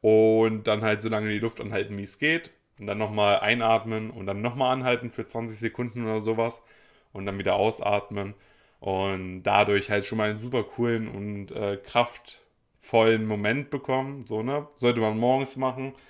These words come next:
weil ich glaube, es ist kontraproduktiv, wenn man es abends macht, weil ich bin persönlich dann immer voll mit Energie geladen. Und ansonsten habe ich gestern angefangen, das erste Mal Yoga zu machen.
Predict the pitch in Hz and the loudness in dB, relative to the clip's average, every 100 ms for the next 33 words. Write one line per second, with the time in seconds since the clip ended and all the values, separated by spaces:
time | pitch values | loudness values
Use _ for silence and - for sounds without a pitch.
0 | _ _ 104 104 - 113 110 - 110 - | _ _ -2 -2 0 0 0 -6 -12 -12
1 | - 120 113 - 110 - 113 113 104 101 | -8 -8 -8 -8 -8 -6 -4 -2 -2 -4
2 | - 110 131 127 - - 131 127 - 104 | -4 -2 -2 -2 -12 -6 -6 -6 -4 -2
3 | 98 101 113 - - 107 104 101 104 101 | -2 -6 -8 -10 -8 -6 -4 -6 -6 -4
4 | 107 110 - 98 98 95 - 113 107 107 | -4 -4 -6 -10 -8 -8 0 2 2 -2
5 | 104 107 104 101 120 131 139 131 139 139 | -8 -6 -6 -4 -6 -2 0 0 -2 -8
6 | _ - - - - 123 127 139 151 - | _ -20 -20 -20 -2 0 4 2 2 0
7 | 127 127 - - - 131 110 110 131 127 | 2 2 0 -2 2 2 2 0 -2 0
8 | 120 117 110 - 120 131 - 110 104 98 | 0 0 -4 0 0 0 -4 -4 -4 -4
9 | 101 110 127 156 156 131 127 151 160 180 | -2 -2 2 0 0 -6 -4 -6 -8 -14